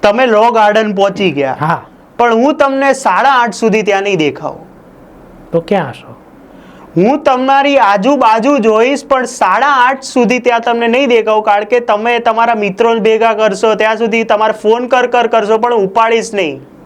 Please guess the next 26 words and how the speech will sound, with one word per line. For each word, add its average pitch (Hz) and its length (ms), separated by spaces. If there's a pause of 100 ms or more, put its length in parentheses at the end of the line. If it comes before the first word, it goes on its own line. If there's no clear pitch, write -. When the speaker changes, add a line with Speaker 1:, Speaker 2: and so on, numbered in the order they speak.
(720)
Speaker 2:
બેટરી 185 280
ઉતરી 170 300
ગઈ 127 180
હશે. - 320
Speaker 1:
અલા 208 100
ભાઈ, 202 200
ધંધો 170 420
બગાડશો 214 540
કે 220 160
શું? 196 220 (500)
હું 285 260
તમને 262 360
ત્યાં 285 220
એક્ઝેક્ટ 214 440
સાડા 226 380
આઠ, 240 260
એક 240 220
કલાકે 247 420
મોડો 226 440
પહોંચીશ 233 600
ને 220 80
તમને 233 320
સાત 254 540
પાસો 202 300
આપી 196 320
દઈશ. 143 540